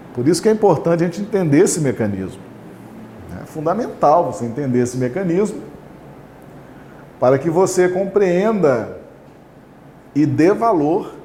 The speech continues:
a tudo que vem do mais alto. Tudo que vem, lembrando sempre que chave não abre portas.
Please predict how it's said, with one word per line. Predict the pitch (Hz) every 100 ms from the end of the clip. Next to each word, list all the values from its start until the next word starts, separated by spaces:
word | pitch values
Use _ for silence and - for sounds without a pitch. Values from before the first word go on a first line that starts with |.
| - - - - - - - - - - - -
a | 139
tudo | 131 - 170 220
que | -
vem | 262 180 139 151 180 - - - - - - - - - - - - - -
do | 127
mais | 139 214
alto. | 196 143 - - - - - - - - - - - - - - - - - - -
Tudo | 113 120
que | 131
vem, | 180 139 135 151 202 226 - - - - -
lembrando | 143 147 170 220 226
sempre | - - 151 170 226 254
que | - 160 147 185 - - - - - - - - - - - - - - - - -
chave | - - 139 143 151 170 208
não | 185 170 202
abre | 160 156 202
portas. | - 180 101 - - - -